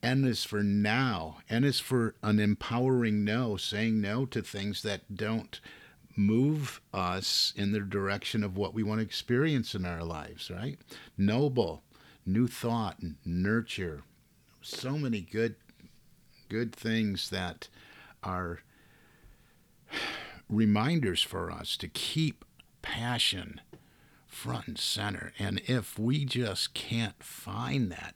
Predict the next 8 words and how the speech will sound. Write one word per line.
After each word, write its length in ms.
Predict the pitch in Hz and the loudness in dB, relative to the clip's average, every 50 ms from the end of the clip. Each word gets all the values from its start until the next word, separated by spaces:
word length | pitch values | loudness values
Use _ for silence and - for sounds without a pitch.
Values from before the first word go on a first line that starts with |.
| - - | -12 -10
passion, 640 | - 117 113 123 123 120 - - 95 78 76 76 _ _ _ _ _ _ _ _ _ _ _ _ _ _ - - _ _ - | -6 -4 -4 -2 -2 -4 -4 -6 -6 -6 -8 -10 _ _ _ _ _ _ _ _ _ _ _ _ _ _ -20 -20 _ _ -10
we're 220 | 117 107 104 131 165 | -8 -4 -2 -2 -2
not 220 | 165 139 107 - | -2 -4 -6 -8
gonna 160 | - 90 82 | -8 -8 -8
move. 640 | 78 82 85 101 117 120 95 85 78 78 - - - _ - - - - - - - - - - - - - | -6 -4 -2 0 0 0 0 -2 -6 -10 -12 -16 -16 _ -20 -20 -20 -20 -20 -20 -20 -20 -20 -20 -14 -8 -4
And 160 | 113 107 117 | 0 2 4
there's 320 | 131 139 151 147 - - | 4 4 2 0 -2 -6
reasons 1000 | - 98 101 95 101 127 160 175 180 165 - - 104 101 98 95 92 - - - | -6 -6 -4 -2 0 2 2 4 2 2 0 0 -2 0 0 4 6 6 6 4